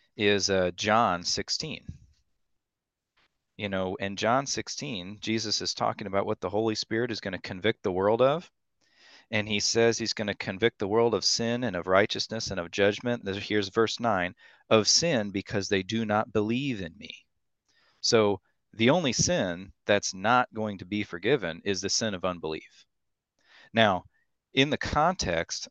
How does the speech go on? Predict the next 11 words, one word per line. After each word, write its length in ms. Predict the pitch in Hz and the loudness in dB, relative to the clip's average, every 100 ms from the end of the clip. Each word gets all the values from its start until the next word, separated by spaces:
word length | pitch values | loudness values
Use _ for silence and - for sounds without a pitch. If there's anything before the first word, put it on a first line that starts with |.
| _ | _
I 140 | 107 143 | 2 2
think 320 | - 95 87 | -2 -6 -2
this 260 | 104 98 - | -2 0 -2
is 340 | 95 95 90 | -4 -4 -2
a 160 | 87 87 | -2 0
sin 360 | - 107 98 | -2 -2 -4
specifically 880 | - - 95 - 135 104 - 104 92 | -6 -4 -2 -2 -2 -4 -4 -2 -2
about 400 | 85 87 104 - | 0 0 0 -2
the 80 | 92 | -8
Jewish 360 | 104 104 92 | -4 -4 -4
nation, 440 | 95 104 - 156 | -6 -6 -6 -8